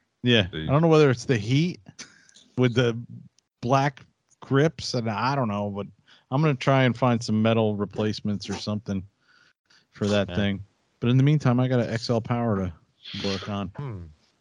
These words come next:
Speaker 1: which I did take out of the box. I'm getting that ready.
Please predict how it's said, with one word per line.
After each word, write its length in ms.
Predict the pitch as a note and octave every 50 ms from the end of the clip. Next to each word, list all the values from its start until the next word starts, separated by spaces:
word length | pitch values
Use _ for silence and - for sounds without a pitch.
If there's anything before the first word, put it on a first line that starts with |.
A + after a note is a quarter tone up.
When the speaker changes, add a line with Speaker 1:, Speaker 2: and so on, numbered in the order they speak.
| _ _ _
Speaker 1:
which 120 | A2+ G#2+
I 60 | D#3 D#3+
did 180 | E3+ A3+ F#3+
take 160 | - F3 D#3+
out 80 | D3+ D3
of 60 | C#3+
the 80 | C3 B2
box. 420 | C#3+ C3 G#2 G2 - - - - - - - - - - - C3+
I'm 60 | C3+
getting 180 | D#3+ C#3 B2 B2+
that 160 | A#2+ A2 G2+
ready. 240 | G2+ G2+ G2 F#2+